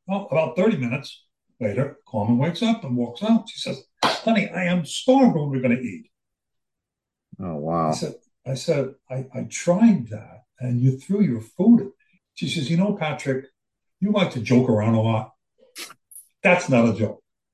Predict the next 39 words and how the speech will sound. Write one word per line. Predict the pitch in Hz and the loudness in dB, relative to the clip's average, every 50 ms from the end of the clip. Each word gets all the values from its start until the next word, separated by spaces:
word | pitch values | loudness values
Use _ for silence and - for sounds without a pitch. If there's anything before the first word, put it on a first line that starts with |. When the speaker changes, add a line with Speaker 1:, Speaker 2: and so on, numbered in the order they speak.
| _ _ _ _ _ _ _ _ _ _ _ - | _ _ _ _ _ _ _ _ _ _ _ -2
Speaker 1:
I | - 135 139 | 0 2 2
would | 127 127 123 120 | 2 2 2 2
never | 123 139 165 175 | 2 2 2 2
do | 160 139 139 117 | 0 0 0 0
anything | 117 113 113 110 127 113 | 0 0 -2 -4 -6 -6
like | 104 101 - - | -8 -8 -12 -12
that. | - 117 - - | -14 -14 -14 -10
And | - 143 147 | -8 -4 -2
why | 185 233 | 0 2
did | 262 285 240 | 2 4 6
you | 233 190 | 6 6
get | 240 220 | 6 4
all | 226 233 226 | 4 4 4
this | 208 202 196 - - | 2 0 -2 -4 -4
crap | - 214 220 214 | 0 0 0 0
on | 233 208 190 | 0 -2 -2
your | 170 151 | -2 -2
shirt | 127 - - 180 226 220 - | -4 -4 0 2 2 2 2
anyway? | 156 190 180 135 107 - - _ _ _ _ _ _ - | 2 -2 -2 -4 -6 -12 -18 _ _ _ _ _ _ -10
You | - 143 | -6 -2
look | 208 214 214 - | 0 0 0 0
terrible." | - 220 240 226 180 - 104 - - _ _ _ _ - | 2 2 4 4 2 0 -2 -8 -12 _ _ _ _ -6
Speaker 2:
<laughs> | 135 - - - - 180 165 - - _ _ _ _ _ _ _ _ _ | -6 -6 -4 -2 0 0 0 0 -4 _ _ _ _ _ _ _ _ _
Jeez. | - - 98 101 - - - - | -4 -2 -2 -2 -4 -12 -18 -16
Speaker 1:
There's | - 117 - - - - | -16 -16 -16 -14 -10 -8
absolutely | 175 185 185 - - - - 139 170 170 139 139 139 127 | -8 -8 -8 -8 -6 -6 -4 -4 -4 -4 -4 -6 -6 -6
no | 117 113 117 123 147 175 185 185 165 139 | -6 -6 -6 -6 -6 -4 -4 -4 -6 -6
recollection | 127 139 139 - 135 131 143 180 190 - - 135 120 | -8 -12 -12 -10 -10 -10 -10 -10 -12 -12 -10 -10 -10
of | 113 107 | -8 -10
this | 110 107 - _ _ - | -10 -12 -14 _ _ -12
major | - 113 123 156 202 226 196 - - 135 - - | -10 -8 -6 -6 -4 -6 -6 -8 -8 -12 -12 -12
event | - 107 107 123 208 226 - - | -12 -8 -6 -4 -4 -4 -4 -6
with | 117 113 - _ | -10 -16 -16 _
police | - 143 131 190 226 233 - - - | -12 -8 -2 0 2 0 0 -2 -8
throwing | - 170 214 226 220 | -6 -4 -4 -2 -4
stuff, | - - - - - - _ _ _ _ _ _ _ _ - | -4 -4 -6 -6 -6 -8 _ _ _ _ _ _ _ _ -16
the | - | -14
whole | 131 - 185 196 190 - | -10 -6 -4 -4 -4 -4
thing. | - 160 139 | -6 -8 -10